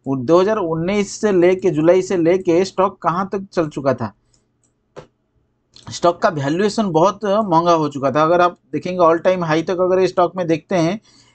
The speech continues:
यहाँ पे already सेवन हंड्रेड परसेंटेज का रिटर्न दे चुका था। जिन्होंने तो आईपीओ में इन्वेस्ट किया था, उनको तो और ज़्यादा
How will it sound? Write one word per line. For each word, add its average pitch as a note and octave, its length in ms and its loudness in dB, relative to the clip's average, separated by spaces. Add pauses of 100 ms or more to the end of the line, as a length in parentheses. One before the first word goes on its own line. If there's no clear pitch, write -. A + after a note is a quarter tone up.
(180)
यहाँ E3 140 0
पे G3 320 0 (420)
already A#3 360 2
सेवन A3+ 420 0
हंड्रेड G3+ 400 0
परसेंटेज G#3+ 520 -2
का A3+ 100 2
रिटर्न F#3 300 0
दे F3 120 4
चुका E3 180 0
था। E3 100 6
जिन्होंने G3 320 0
तो A3 100 -2
आईपीओ F3 380 0
में G#3+ 300 2
इन्वेस्ट G3 300 -4
किया A#3+ 140 -2
था, A3+ 60 2
उनको A3+ 140 -4
तो A#3+ 80 0
और A3 240 2
ज़्यादा A3+ 200 2